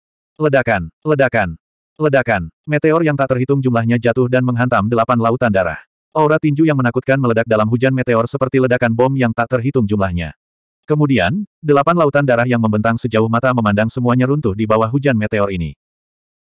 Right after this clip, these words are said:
Saat lautan darah runtuh, sosok Zuawan terungkap. Pada saat ini,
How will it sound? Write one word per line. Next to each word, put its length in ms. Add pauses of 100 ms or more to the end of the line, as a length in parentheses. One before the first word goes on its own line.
(160)
Saat 320
lautan 320
darah 160
runtuh, 400 (160)
sosok 400
Zuawan 320
terungkap. 320 (320)
Pada 160
saat 240
ini, 320